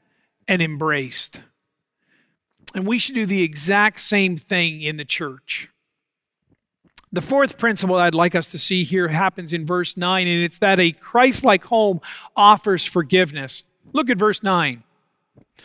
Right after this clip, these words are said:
"Do not repay evil with evil or insult with insult. On the contrary, repay evil with blessing, because you were called, because you were called so that you may inherit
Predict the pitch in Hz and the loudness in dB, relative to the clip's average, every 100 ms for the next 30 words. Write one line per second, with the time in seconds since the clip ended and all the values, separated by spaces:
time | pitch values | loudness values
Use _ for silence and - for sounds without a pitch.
0 | - - - - 269 294 285 233 233 247 | -20 -20 -10 -2 2 4 4 2 6 6
1 | 220 220 240 240 220 196 220 240 254 214 | 8 6 6 6 4 6 4 6 4 4
2 | 185 208 226 - 226 220 185 208 208 - | 2 2 0 2 2 0 -2 0 -2 -2
3 | 175 143 147 - _ - - - 226 269 | -2 -2 -8 -20 _ -20 -14 0 2 2
4 | - 294 311 254 208 175 151 180 277 - | 4 4 4 2 4 4 2 4 4 4
5 | 247 269 233 254 262 277 254 233 180 190 | 4 4 4 4 4 2 2 0 0 2
6 | 269 262 - 156 127 - _ - - - | 4 2 -2 -6 -10 -20 _ -20 -16 -2
7 | 214 240 202 233 269 269 - 254 247 247 | 2 4 2 2 2 0 2 4 4 2
8 | 339 311 180 190 247 175 254 269 247 - | -2 -6 -2 0 0 0 0 0 -2 0
9 | 247 247 220 - 214 202 196 220 233 220 | 0 0 0 0 2 2 0 -2 2 2
10 | 202 156 - 277 240 165 | 2 0 2 4 4 2